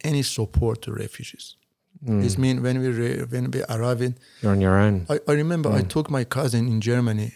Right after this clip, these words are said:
Speaker 1: He
Speaker 2: Mm-hmm.
Speaker 1: said, I said, "How is it, Je-, how is there?" "Oh, no, we arrived, the people came, they put a course in German language, they
Speaker 2: Mm.
Speaker 1: give an apartment with the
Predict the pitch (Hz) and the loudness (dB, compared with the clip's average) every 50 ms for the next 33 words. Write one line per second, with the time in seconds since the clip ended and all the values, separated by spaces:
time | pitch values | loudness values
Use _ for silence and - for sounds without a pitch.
0 | - - 120 107 98 120 151 147 143 147 - _ _ _ _ _ _ 147 131 - | -10 -4 0 0 2 4 2 2 0 -2 -8 _ _ _ _ _ _ -6 -4 -2
1 | 170 170 - - - - - - - - - 151 202 262 226 214 262 294 269 226 | -4 -4 -6 -10 -18 -20 -20 -20 -20 -14 -8 -6 -4 -2 -2 -4 -4 -8 -10 -6
2 | - - - - - 170 254 269 233 202 185 220 262 269 143 - - _ _ _ | -4 -4 -4 -4 -4 -4 -2 -4 -4 -2 -2 -2 -2 -2 -4 -6 -10 _ _ _
3 | _ _ _ _ 262 262 247 247 277 311 311 294 277 247 247 302 269 240 233 240 | _ _ _ _ -8 -6 -4 -4 -4 -4 -4 -6 -4 -4 -4 -4 -2 -2 -2 -2
4 | 254 262 254 254 240 220 214 220 220 - 220 214 - 226 220 - - - 226 226 | -2 -2 -2 -2 -2 -2 -4 -6 -4 -4 -6 -6 -4 -6 -6 -6 -6 -6 -4 -2
5 | 226 226 220 202 196 - 185 185 - - 196 185 - 190 180 - - - _ _ | 0 0 0 -2 0 0 -2 -2 -2 -4 -4 -2 -2 -4 -4 -6 -14 -20 _ _
6 | - - 180 165 170 160 - - - - - - - 143 135 135 127 127 135 147 | -4 0 0 2 2 0 -2 -6 -8 -10 -8 -6 -4 -4 -4 -4 -2 -2 -2 -2
7 | 160 160 165 170 165 160 156 165 160 165 160 160 165 160 156 - - - - - | -2 -4 -6 -6 -4 -4 -4 -4 -2 -2 -2 0 0 -2 -2 -4 -12 -18 -20 -20
8 | - - - - 123 117 113 110 113 180 180 175 - - 165 - - 165 185 180 | -20 -20 -6 0 2 2 2 4 2 0 0 0 -2 -2 -4 -6 -4 -6 -6 -6
9 | - 180 170 165 165 156 151 151 143 135 143 139 139 135 123 120 | -4 -4 -2 -2 -2 -2 -2 -4 -4 -2 0 0 2 0 0 -4